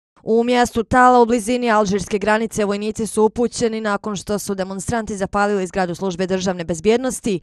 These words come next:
i prisilili policiju da se povuče iz grada, rekli su očevici.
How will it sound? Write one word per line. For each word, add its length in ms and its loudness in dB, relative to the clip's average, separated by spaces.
i 80 -6
prisilili 560 0
policiju 480 0
da 120 0
se 180 -4
povuče 440 -2
iz 100 -4
grada, 360 0
rekli 280 -4
su 320 -4
očevici. 640 -4